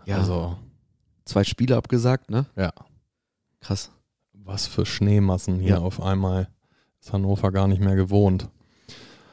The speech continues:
Speaker 2: Ja, und passend dazu, äh, haben wir ja immer noch so ein bisschen dieses Merry Christmas sechsundneunzig im Ohr düdeln gehabt. Und, äh, da kam ja erstmal erstaunlich wenig auf unsere Frage, ob irgendwer wüsste,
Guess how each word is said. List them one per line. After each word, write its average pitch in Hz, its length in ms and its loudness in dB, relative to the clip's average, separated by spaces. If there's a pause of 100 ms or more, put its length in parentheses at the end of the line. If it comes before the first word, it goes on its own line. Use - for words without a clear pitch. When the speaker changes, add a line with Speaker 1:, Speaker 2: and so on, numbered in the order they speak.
(200)
Speaker 2:
Ja, 131 200 6
und 104 220 4
passend 127 360 4
dazu, 139 580 6
äh, - 60 0
haben 120 560 6
wir 120 120 6
ja 113 180 4
immer 120 220 4
noch 117 180 6
so 113 160 6
ein 113 100 6
bisschen 120 340 2
dieses 107 340 2
Merry 110 280 6
Christmas 117 460 2
sechsundneunzig 110 720 2
im 123 220 2
Ohr 120 260 4
düdeln 135 580 6
gehabt. 127 420 4
Und, 107 480 0
äh, 104 260 2
da 101 140 2
kam 127 300 0
ja 127 100 -2
erstmal 127 500 -4
erstaunlich 156 840 -2
wenig 135 400 2
auf 104 180 -2
unsere 104 380 0
Frage, 110 400 0
ob 104 140 -2
irgendwer 107 500 -2
wüsste, 127 420 2